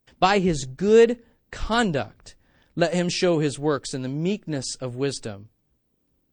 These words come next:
But if you have bitter jealousy and selfish ambition in your hearts, do not boast and be false to the truth. This is not the wisdom that comes down from above,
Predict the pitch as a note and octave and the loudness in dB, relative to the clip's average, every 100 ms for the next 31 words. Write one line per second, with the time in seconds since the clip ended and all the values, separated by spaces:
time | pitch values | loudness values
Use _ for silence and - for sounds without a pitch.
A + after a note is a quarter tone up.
0 | _ _ _ _ - - F#3 G#3 G#3 G3+ | _ _ _ _ -6 4 6 6 4 6
1 | G#3 E3+ E3+ A3 B3+ F#3 G3+ G#3 G#3 A#3 | 4 6 6 6 4 4 4 4 0 -2
2 | A3 D3 - G#3 G3+ G#3+ G#3+ G3 F#3 G#3+ | -2 -2 2 2 2 0 0 0 2 0
3 | - E3 D#3 E3 E3+ D#3+ - A3+ E3 D#3 | 0 -4 -4 -4 -2 -2 0 2 2 -2
4 | D3 D#3 A#3 B3+ F#3+ A3 A3+ F3+ - E3+ | -4 -2 0 0 0 0 0 0 -2 -4
5 | F3 - F#3 F#3 - E3+ D#3 - G#3+ C3 | -6 -4 -2 -2 -4 -10 -10 -8 -6 -6
6 | - _ _ _ _ _ - E3 A#3+ B3 | -8 _ _ _ _ _ 4 6 6 4
7 | F3+ F3+ G3 A#3 F#3+ D3 C#3 C#3 - B2 | -2 0 0 0 -2 -4 -2 -4 -6 -10
8 | A#2 - B2+ A#2 B2 A2 A#2 A2+ A#2 A2 | -10 -10 -10 -8 -8 -8 -10 -10 -8 -8